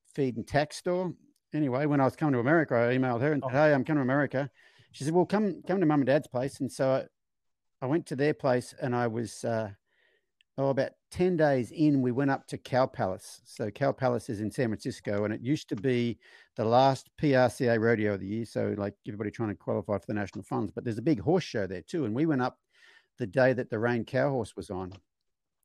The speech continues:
Speaker 1: And I'm sitting there watching the Rain Cow Horse. I'm like, "Yeah, this is, this is all right, but the reining's a bit, you know, bit how you going sort of thing."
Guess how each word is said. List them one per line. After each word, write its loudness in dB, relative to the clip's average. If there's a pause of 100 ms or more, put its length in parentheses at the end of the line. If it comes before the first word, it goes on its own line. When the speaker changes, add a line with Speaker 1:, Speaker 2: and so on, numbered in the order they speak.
Speaker 1:
And -6
I'm -6
sitting -4
there 0
watching -4
the -4
Rain -2
Cow 0
Horse. -4
I'm -4
like, -6
"Yeah, -6
this -12
is, -12 (400)
this -12
is -8
all -6
right, -8
but -10 (560)
the -6
reining's -2
a -6
bit, -10 (320)
you -6
know, -4 (640)
bit -4
how -2
you -2
going 0
sort -6
of -12
thing." -8